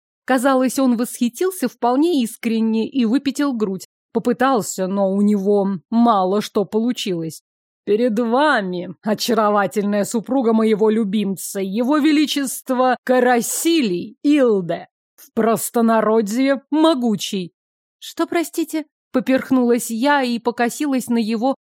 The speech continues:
шарообразную фигуру без признаков мышечной массы.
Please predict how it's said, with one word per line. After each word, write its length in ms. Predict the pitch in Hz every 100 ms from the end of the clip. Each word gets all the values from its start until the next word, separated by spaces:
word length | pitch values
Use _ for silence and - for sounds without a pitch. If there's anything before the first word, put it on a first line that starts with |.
| _
шарообразную 920 | - 247 240 233 220 240 233 214 233 226
фигуру 500 | 269 254 320 202 180
без 300 | 170 208 -
признаков 640 | 214 233 247 262 254 240
мышечной 520 | 220 214 220 - 247
массы. 480 | 240 185 - -